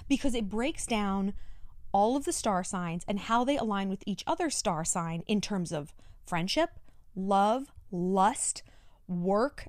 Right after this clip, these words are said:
I mean, everything. It's like every possible permutation and combination. And it's really interesting. And oh, don't you know, I was there looking up his little Pisces ass and how it compared with me, a perfect Aquarius. And it's like,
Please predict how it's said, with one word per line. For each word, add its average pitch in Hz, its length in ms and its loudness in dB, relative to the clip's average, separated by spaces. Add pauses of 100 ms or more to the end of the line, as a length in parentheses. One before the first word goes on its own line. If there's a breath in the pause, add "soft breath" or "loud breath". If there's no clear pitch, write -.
I 247 60 6
mean, 247 240 6
everything. 233 440 2
It's 170 140 -4
like 214 180 -4
every 247 260 4
possible 202 560 -2
permutation 185 800 0
and 175 100 0
combination. 170 640 -2 (240 loud breath)
And 415 100 6
it's - 160 0
really 554 240 6
interesting. 349 500 -2 (400 loud breath)
And 170 160 -2
oh, 233 480 4
don't 262 340 0
you 294 60 0
know, 320 320 -2 (340 soft breath)
I 190 260 0
was 233 200 2
there 285 260 6
looking 220 300 2
up 262 160 2
his 240 160 0
little 247 300 2
Pisces 262 600 6
ass 277 460 8
and 220 160 2
how 226 180 4
it 247 80 2
compared 254 320 2
with 233 120 0
me, 262 460 4 (520 loud breath)
a 220 60 -2
perfect 190 320 0
Aquarius. 214 640 4 (380 soft breath)
And 285 120 2
it's 285 160 -2
like, 294 380 0